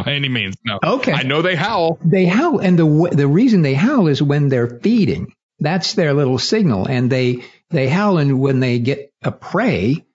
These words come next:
Speaker 2: they start to surround that prey and nip at the poor prey's feet, uh, and confuse it. So then they all jump on 'em <laughs> and start ripping it to shreds. <laughs> And then they howl.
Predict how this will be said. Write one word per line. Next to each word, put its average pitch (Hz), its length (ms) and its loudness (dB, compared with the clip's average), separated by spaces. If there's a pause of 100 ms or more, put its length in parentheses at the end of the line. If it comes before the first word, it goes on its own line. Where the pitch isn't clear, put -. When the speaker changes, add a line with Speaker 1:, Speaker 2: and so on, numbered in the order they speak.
(220)
Speaker 2:
they 120 560 0
start 131 440 -2
to 139 80 -4
surround 139 720 0
that 104 260 -4
prey 107 320 -2
and 107 240 0
nip - 260 -2
at 147 140 -8
the 104 80 -4
poor 117 520 -4 (120)
prey's 123 540 -4 (160)
feet, 160 340 -2 (320)
uh, 123 300 -2
and 123 220 -4
confuse 147 500 0
it. 104 160 -2
So 127 220 -2
then 123 160 0
they 117 160 0
all 120 280 -2
jump 139 320 -2
on 92 180 -4
'em - 100 -4 (560)
<laughs> 247 200 -4
and 196 100 -4
start - 340 -4
ripping 165 400 -2
it 156 220 -6
to 131 60 -10
shreds. - 880 -4
<laughs> 196 60 2 (760)
And 226 500 0
then 185 140 2
they 156 160 0
howl. 117 500 -4